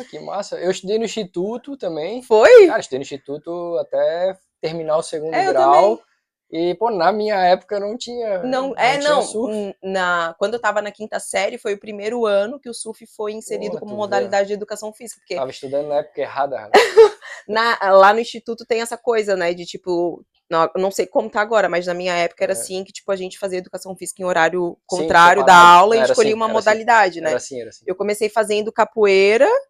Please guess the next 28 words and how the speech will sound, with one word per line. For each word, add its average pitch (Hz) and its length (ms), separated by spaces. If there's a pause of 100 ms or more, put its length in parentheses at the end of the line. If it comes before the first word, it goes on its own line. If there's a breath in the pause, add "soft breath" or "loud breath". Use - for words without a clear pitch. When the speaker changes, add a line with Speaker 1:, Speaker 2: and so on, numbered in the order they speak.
(140)
Speaker 1:
Aham. 135 420
Speaker 2:
e 208 140
aí 214 180
depois, 226 280
quando 233 280
teve 226 240
o 226 60
surf, 240 480
daí 233 100
eu 233 60
migrei 233 320
pro 247 160
surf, 247 340
que 185 220
ele 196 160
entrou 208 280
no 208 80
segundo 208 320
semestre. 196 760
Daí 151 100
Speaker 1:
Que 160 60
Speaker 2:
eu 170 80
comecei 180 360
Speaker 1:
massa. 196 100
Speaker 2:
a - 20
fazer, 185 460
daí 196 140
as, 190 180